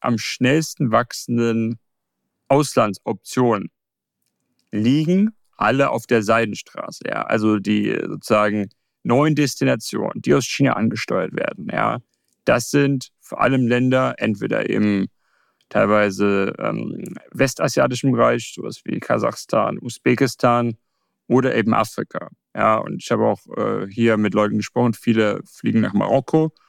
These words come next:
Marokko hat schon lange sehr, sehr einfache Visabestimmungen für China. Gilt natürlich auch als sehr sicher. Ich war da selbst mal vor einigen Jahren. Ja, kann es auch nachvollziehen, warum das gerade auch die Chinesen anzieht. Ähm, ist sicherlich sehr, sehr interessant, ja, auch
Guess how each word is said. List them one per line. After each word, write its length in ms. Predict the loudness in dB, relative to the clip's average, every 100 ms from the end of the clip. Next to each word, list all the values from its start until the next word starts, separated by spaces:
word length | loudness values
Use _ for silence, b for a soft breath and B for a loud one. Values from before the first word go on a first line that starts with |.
| _
Marokko 360 | 0 0 2 0
hat 140 | 0
schon 160 | -2 0
lange 280 | 2 0
sehr, 340 | -2 0 0 2
sehr 400 | 2 0 0 -4 _ _ _
einfache 500 | 0 0 0 0 2
Visabestimmungen 840 | 2 2 2 0 -2 0 2 2 0
für 160 | -4
China. 500 | -4 0 2 2 0 -6 _ _ _
Gilt 160 | 2 2
natürlich 380 | 0 2 2 2
auch 140 | 0
als 120 | 0
sehr 160 | 0 2
sicher. 360 | 2 2 2
Ich 140 | 0 0
war 80 | 0
da 60 |
selbst 260 | 2 0 -2
mal 100 | -6
vor 400 | 0 2 2 -2
einigen 340 | -4 0 0
Jahren. 420 | 2 2 2 0 -4 _ _ _ -2
Ja, 220 | 2 2
kann 180 | 2 -2
es 80 | -2
auch 100 | -2
nachvollziehen, 640 | -2 -2 -2 -6 -2 -2
warum 460 | -2 0 0 0 -2 _ _ _ _
das 200 | -16 -2
gerade 200 | 2 2
auch 60 | 0
die 120 | -2
Chinesen 460 | 0 2 2 2
anzieht. 560 | -2 -2 -2 0 0 -2 _ _ _ _ 0
Ähm, 380 | 2 2 -2
ist 200 | -6 -6
sicherlich 340 | 0 2 2 2
sehr, 200 | 2 2
sehr 100 | 2
interessant, 640 | 0 -4 -2 -2 -2 -4
ja, 340 | -2 0 0 -2
auch 160 | -8